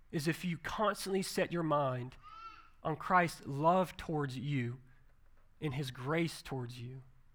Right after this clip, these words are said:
And what we're not talking about is this Jesus' love, the excusing of, of maybe God in the Old Testament or excusing of God and his justice and his wrath.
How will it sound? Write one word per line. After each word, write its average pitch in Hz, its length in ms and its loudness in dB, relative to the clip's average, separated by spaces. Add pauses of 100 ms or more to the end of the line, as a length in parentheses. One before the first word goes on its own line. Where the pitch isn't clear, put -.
(1300)
And 160 80 -4
what 180 80 -2
we're 220 80 4
not 226 200 6
talking 190 260 6
about 160 180 2
is 147 120 2
this 147 180 -2
Jesus' 165 640 0
love, 139 540 6 (280)
the 151 320 2 (220)
excusing 185 920 2 (360)
of, 143 300 2
of 139 160 2 (560)
maybe 165 380 4
God 156 340 8
in 160 80 4
the 151 120 4
Old 156 180 2
Testament 160 420 2
or 131 80 0
excusing 175 640 2
of 131 140 0
God 151 300 6
and 143 120 0
his 127 220 -2
justice 160 460 0
and 147 100 0
his 123 140 -2
wrath. 135 440 6